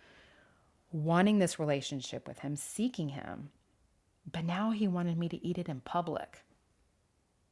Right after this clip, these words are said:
And there was fear about that. And then because I was fearful about that, then there was guilt. And so now, like, all of the mind drama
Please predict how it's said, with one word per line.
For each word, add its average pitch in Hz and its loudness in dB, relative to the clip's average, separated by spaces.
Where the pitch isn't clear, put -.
And 151 -4
there 117 -6
was - -12
fear 202 0
about 185 4
that. 175 0
And 151 -4
then 139 -4
because - -6
I 123 -4
was - -10
fearful 202 0
about 180 0
that, 180 -2
then 165 -2
there 143 -4
was 127 -12
guilt. 214 4
And 170 -2
so 175 0
now, 180 4
like, 170 6
all 165 8
of 165 4
the 165 4
mind 147 2
drama 127 -2